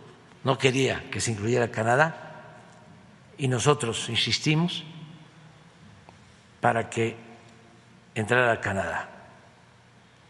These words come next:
Y eso nos ha ayudado mucho. Y en general, muy bien, muy bien la,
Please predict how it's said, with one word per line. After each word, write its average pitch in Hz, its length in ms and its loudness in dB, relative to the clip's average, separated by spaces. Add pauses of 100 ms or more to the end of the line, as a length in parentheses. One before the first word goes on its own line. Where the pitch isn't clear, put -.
(580)
Y 135 140 6
eso 139 220 6
nos 104 180 0
ha 123 40 8
ayudado 113 420 4
mucho. 113 360 0 (4000)
Y 135 80 4
en 135 60 4
general, 165 720 4
muy 185 240 6
bien, 135 760 0 (960)
muy 151 220 6
bien 139 300 4
la, 92 560 0